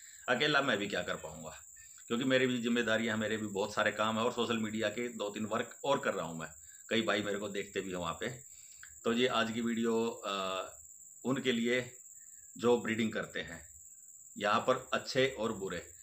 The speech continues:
उस चीज़ों की तालमेल हम जानकारी अभी है नहीं हमारे को,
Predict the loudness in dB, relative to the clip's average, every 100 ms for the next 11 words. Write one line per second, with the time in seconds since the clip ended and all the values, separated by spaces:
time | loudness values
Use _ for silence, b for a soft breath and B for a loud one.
0 | B B -4 -2 0 2 0 -2 0 2
1 | 4 4 2 0 -4 B B -6 -2 0
2 | 0 -4 -4 0 2 2 0 0 -2 -4
3 | -4 -4 2 2 2 -2 -6 -6 -10